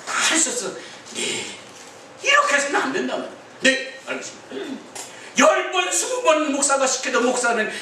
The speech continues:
기도하고 영적인 일, 네가 영적으로 이기라고 자꾸 시켜보는 거야. 자꾸 또 가보고 또 가보라는 거야. 그 베개를 파괴시키고 내려오라는 거야.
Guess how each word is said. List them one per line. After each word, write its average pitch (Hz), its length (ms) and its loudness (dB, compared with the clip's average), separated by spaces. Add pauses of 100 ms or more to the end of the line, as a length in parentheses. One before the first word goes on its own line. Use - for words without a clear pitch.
(100)
기도하고 294 480 6
영적인 285 480 2
일, 302 240 2
네가 370 320 2
영적으로 359 340 0
이기라고 - 480 2
자꾸 - 340 -2
시켜보는 - 500 -4
거야. - 100 -12 (260)
자꾸 - 500 2
또 392 200 4
가보고 311 420 4
또 294 140 -8
가보라는 214 460 0
거야. - 100 -14 (960)
그 359 280 6
베개를 - 500 2
파괴시키고 - 720 2
내려오라는 277 520 0
거야. - 100 -8